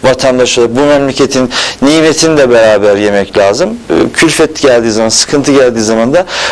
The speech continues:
onu da beraber bölüşülmesi gerektiğine dair bir işaret. Şimdi bunlar tabii bugün için sosyal olaylar, yani hep yorumlanması gereken şeyler.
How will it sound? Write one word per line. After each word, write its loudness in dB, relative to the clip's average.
onu 2
da 2
beraber 2
bölüşülmesi 0
gerektiğine 2
dair 2
bir 0
işaret. 0
Şimdi 0
bunlar 2
tabii 0
bugün 2
için -2
sosyal 2
olaylar, 2
yani 0
hep -2
yorumlanması 0
gereken 0
şeyler. 0